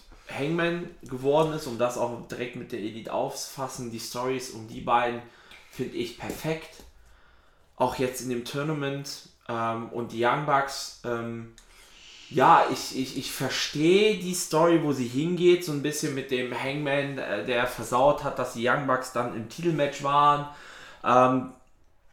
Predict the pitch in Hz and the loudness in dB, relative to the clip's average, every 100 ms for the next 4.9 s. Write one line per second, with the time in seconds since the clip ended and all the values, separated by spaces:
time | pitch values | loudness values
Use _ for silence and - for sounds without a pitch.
0 | _ _ _ - 135 - - 151 160 - | _ _ _ -8 -6 -6 2 2 2 0
1 | 139 - - 147 185 185 160 123 120 127 | 0 -2 6 8 8 4 0 -2 2 4
2 | 160 196 190 180 - 185 190 226 254 - | 4 4 0 0 -2 -4 -2 -4 -8 -16
3 | - - 139 147 139 131 139 131 131 123 | -20 -10 0 2 4 4 4 0 -4 -6
4 | 123 127 107 - 110 - 98 101 98 | -6 -6 -8 -8 -8 -8 -10 -8 -10